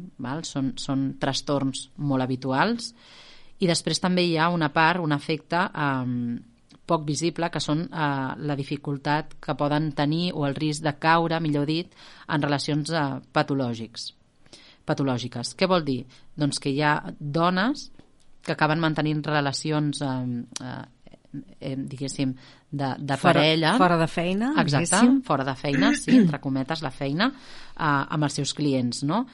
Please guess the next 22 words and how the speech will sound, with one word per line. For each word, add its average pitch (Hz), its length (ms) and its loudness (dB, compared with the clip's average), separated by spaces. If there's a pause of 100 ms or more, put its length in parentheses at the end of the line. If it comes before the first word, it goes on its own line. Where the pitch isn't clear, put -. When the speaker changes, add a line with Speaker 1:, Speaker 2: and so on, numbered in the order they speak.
(280)
Speaker 1:
I 165 120 0
a 156 40 4
vegades, 151 640 2
eh, 151 380 -4
doncs, 131 200 -4
bueno, 151 180 0
el 131 40 -8
fet 139 160 -4
de 147 100 -4
que 143 280 0
només 156 320 0
es 143 80 -4
relacionin 147 480 -2
amb 139 140 0
companyes, 135 720 0
amb 135 140 -4
els 127 140 -6
proxenetes, 135 840 -2 (460)
o, 151 100 -2
o, 135 640 -2
o 135 240 -2
amb, 131 240 -2